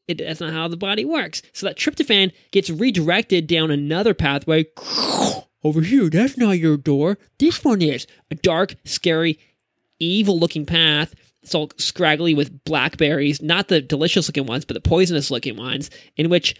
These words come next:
there's, like, witches crackling around it, like, "Hee, hee, hee." And you're like, "Oh, I don't wanna go down there." You're like, "Well, it's too late. You already signed up." And, oh my God, there's no serotonin, no calmness, none of that good stuff. Instead, you get a neurotoxin.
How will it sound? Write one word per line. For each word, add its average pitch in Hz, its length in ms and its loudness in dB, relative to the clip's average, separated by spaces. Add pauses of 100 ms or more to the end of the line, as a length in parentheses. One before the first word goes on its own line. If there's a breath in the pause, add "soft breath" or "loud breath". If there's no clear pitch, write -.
there's, 143 140 -2
like, 123 180 -4
witches 156 360 0
crackling 151 560 -2
around 143 260 -4
it, 156 40 -4
like, 160 140 -4
"Hee, 480 260 0
hee, 480 240 2
hee." 427 360 2 (240 loud breath)
And 151 100 -8
you're 147 60 -4
like, - 140 -20
"Oh, 190 200 -2
I 202 80 0
don't 226 80 -2
wanna 233 140 -4
go 254 80 -8
down 294 380 2
there." 262 200 4
You're 180 100 2
like, 156 80 -4
"Well, 180 120 -2
it's 196 80 -4
too 165 180 -2
late. 180 200 -4
You 156 80 -2
already 160 140 -4
signed 175 300 -4
up." 196 180 -2 (320 soft breath)
And, 180 640 4 (200)
oh 175 200 -4
my 156 180 -6
God, 180 680 -10
there's 254 240 -8
no 254 160 0
serotonin, 262 800 0 (160 soft breath)
no 170 220 4
calmness, 185 600 0 (300)
none 175 300 2
of 196 60 2
that 160 220 2
good 147 160 0
stuff. 135 280 -8
Instead, 220 340 -2
you 180 60 -6
get 165 140 0
a - 140 -2 (280)
neurotoxin. 165 840 0